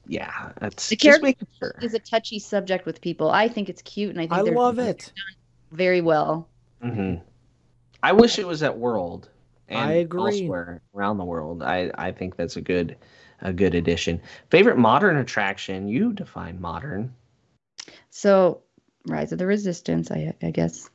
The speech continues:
Speaker 2: that would be the one. That's gonna
Speaker 1: Yeah.
Speaker 2: be hard to top that.
Speaker 1: Ah, I wish them luck.
Speaker 2: <laughs>
Speaker 1: I, I, I,
Speaker 3: Give
Speaker 1: yeah.
Speaker 3: it ten
Speaker 2: It's like
Speaker 3: years,
Speaker 2: they're
Speaker 3: they'll
Speaker 2: Tom Hanks.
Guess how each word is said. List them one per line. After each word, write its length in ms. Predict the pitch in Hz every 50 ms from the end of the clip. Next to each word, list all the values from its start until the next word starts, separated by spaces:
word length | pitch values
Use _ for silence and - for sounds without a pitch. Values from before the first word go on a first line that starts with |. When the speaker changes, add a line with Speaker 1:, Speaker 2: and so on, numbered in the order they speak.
| _
Speaker 2:
that 100 | 185 170
would 100 | - 165
be 120 | 165 185 180
the 100 | 185 180
one. 420 | 185 202 247 240 175 160 - - - _ _ _ _ _ _ _ _ _ _ _ _ -
That's 120 | 185 208 -
gonna 120 | 269 262
Speaker 1:
Yeah. 40 | 226
Speaker 2:
be 80 | 214
hard 180 | 196 196 190 196
to 80 | 196 190
top 260 | - 185 180 180 -
that. 320 | 165 156 147 - - - - _ _ _ _ _ -
Speaker 1:
Ah, 240 | - - - - - - - _ _ _ _ _ _ _ _ _ _ _ _ _ _ _ _ -
I 60 | 101
wish 320 | 104 110 117 110 - -
them 220 | - 101 98 92 87
luck. 360 | 80 87 98 - - - - - _ _ _ _ _ _
Speaker 2:
<laughs> 280 | _ _ _ _ _ -
Speaker 1:
I, 840 | 214 240 226 - - - - 170 165 160 - _ _ - 95 98 95 - _ _ _ _ _ _ _ _ _ -
I, 200 | 90 104 95 - - _ _ -
I, 200 | 82 104 101 101 - - - - 101
Speaker 3:
Give 220 | 104 170 180 185
Speaker 1:
yeah. 60 | 214
Speaker 3:
it 100 | 208 175
ten 340 | - - 175 180 185 190 175
Speaker 2:
It's 200 | 156 147 147 147
like 100 | 143 143
Speaker 3:
years, 120 | 143 135 -
Speaker 2:
they're 160 | 233 - 165
Speaker 3:
they'll 80 | 147 139
Speaker 2:
Tom 240 | - 247 240 226 220
Hanks. 640 | 220 214 262 247 175 156 _ _ _ _ _ _